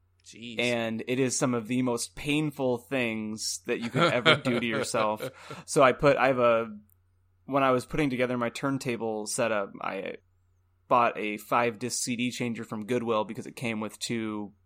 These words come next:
Speaker 2: bookshelf speakers. So other than that, I have nothing else that I can play C D Rs on in this house right now until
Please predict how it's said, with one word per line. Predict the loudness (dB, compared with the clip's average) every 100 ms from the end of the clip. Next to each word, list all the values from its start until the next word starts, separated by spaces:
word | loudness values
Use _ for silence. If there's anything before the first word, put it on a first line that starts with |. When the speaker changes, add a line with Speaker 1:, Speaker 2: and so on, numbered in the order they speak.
| -2
Speaker 2:
bookshelf | -2 2 0 0
speakers. | -4 -6 -4 -6 -6 -8 -10 _ _ _ _ _ _ _ _ -10
So | 0 4 6
other | 6 4 4
than | 4
that, | 4
I | 4
have | 2
nothing | 0 -2 -2
else | -2 -2
that | -2
I | -4
can | -4
play | -4 -2
C | -2 -2
D | 0 4
Rs | 4 2
on | 0 -4 -6 -10 _ -12
in | -8
this | -6 2
house | 2 2 0 -6 -4
right | -6
now | -6 -8 -10 _ _
until | -12 -4 -2 -2 -4